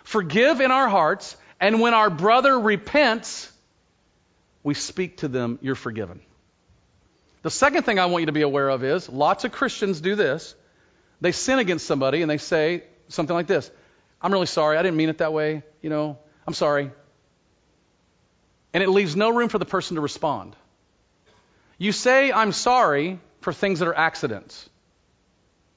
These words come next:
"I didn't mean to trip you. I'm sorry for dumping that glass of water on you. I'm sorry for forgetting the appointment. I really didn't mean to. It was a complete accident. Here's what happened with our family day." We ask for forgiveness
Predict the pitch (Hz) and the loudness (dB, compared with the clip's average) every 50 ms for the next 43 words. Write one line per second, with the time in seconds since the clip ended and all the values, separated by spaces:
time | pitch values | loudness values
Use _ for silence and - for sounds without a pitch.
0 | _ _ - 156 175 175 170 175 165 160 - - - 160 - - 117 98 92 95 | _ _ -4 -2 -2 0 0 -2 -2 -4 -4 -4 -4 -4 -4 -6 -10 -14 -16 -16
1 | 110 _ _ _ _ _ _ _ _ _ _ _ _ _ _ _ - 156 143 - | -20 _ _ _ _ _ _ _ _ _ _ _ _ _ _ _ -8 -8 -8 -6
2 | - - 208 185 190 185 175 156 - - 147 123 160 160 151 170 160 151 147 139 | -2 0 2 2 2 2 0 -2 -4 -6 -4 -2 -2 -2 -2 -2 -2 -2 -2 -2
3 | 120 127 147 143 143 - - 135 123 123 127 127 123 120 113 104 98 98 92 92 | -2 -2 -2 -2 -2 -2 -6 -6 -2 -2 -2 -2 -2 -4 -6 -8 -10 -12 -16 -18
4 | 92 98 _ _ _ _ _ _ _ _ _ _ _ _ _ _ _ _ - 147 | -20 -20 _ _ _ _ _ _ _ _ _ _ _ _ _ _ _ _ -8 -8
5 | 143 - - - 185 175 175 175 175 165 147 - - 151 143 131 120 - - _ | -8 -6 -2 0 0 2 2 2 0 -2 -4 -6 -4 -4 -4 -4 -4 -8 -14 _
6 | _ _ _ _ - - 143 127 156 170 170 170 156 156 147 - - 156 151 151 | _ _ _ _ -8 -8 -6 -4 -2 -2 -2 -2 -2 -4 -4 -4 -4 -4 -2 -2
7 | 143 139 135 139 151 156 156 143 139 151 139 131 131 135 139 143 139 135 135 - | -2 -2 -2 -4 -4 -4 -4 -4 -4 -4 -4 -2 -2 -2 -2 -2 -4 -4 -6 -6
8 | 139 127 135 131 113 110 113 - - 131 - - 151 127 127 127 123 - 139 127 | -6 -6 -6 -6 -8 -12 -14 -16 -16 -12 -10 -6 -4 -4 -4 -4 -6 -8 -8 -8
9 | 123 120 127 139 120 131 113 123 120 117 - 120 113 104 - - 120 117 117 117 | -8 -8 -10 -10 -10 -8 -8 -8 -8 -8 -8 -12 -12 -12 -14 -12 -12 -10 -10 -10
10 | 110 113 110 104 101 _ _ _ _ _ _ _ _ _ _ _ _ _ _ _ | -12 -12 -14 -14 -18 _ _ _ _ _ _ _ _ _ _ _ _ _ _ _
11 | _ _ _ _ - 151 170 180 - 165 180 208 247 240 - - 247 220 - - | _ _ _ _ -6 -4 -4 -2 0 0 2 2 2 0 -2 -2 -2 -2 -2 -2
12 | 202 165 151 135 135 214 233 208 180 151 131 123 120 - - - - | -4 -6 -4 -2 0 0 2 2 0 -2 -4 -4 -6 -12 -16 -20 -20